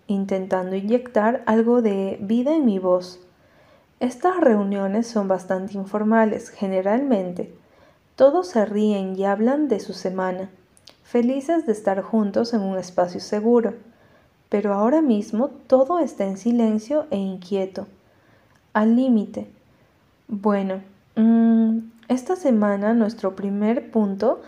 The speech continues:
a tratar es tomar alguna decisión sobre el sabotaje al código de Best. «Hay un asunto urgente de mayor importancia que nuestras faldas y camisetas,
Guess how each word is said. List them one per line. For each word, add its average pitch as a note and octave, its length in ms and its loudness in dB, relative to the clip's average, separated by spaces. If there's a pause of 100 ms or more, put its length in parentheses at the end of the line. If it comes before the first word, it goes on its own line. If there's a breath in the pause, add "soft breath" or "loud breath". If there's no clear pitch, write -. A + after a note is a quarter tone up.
(140)
a F#3+ 140 -2
tratar F#3 720 2
es G#3+ 200 -2
tomar G3 280 -2
alguna F#3+ 360 -2
decisión A#3+ 600 -2
sobre G3 320 0
el F#3 60 -2
sabotaje G3 760 0 (140)
al F#3+ 400 -2 (380 loud breath)
código D#4 460 4
de G#3 120 0
Best. G3+ 440 -2 (880)
«Hay D4+ 200 2
un G4 160 0
asunto A3 440 0
urgente A#3+ 560 0
de C4 120 2
mayor F#3+ 340 -2
importancia A#3 880 -2
que A3 140 0
nuestras F#3 480 -8
faldas B3 500 2
y G#3+ 40 -6
camisetas, G3 880 -4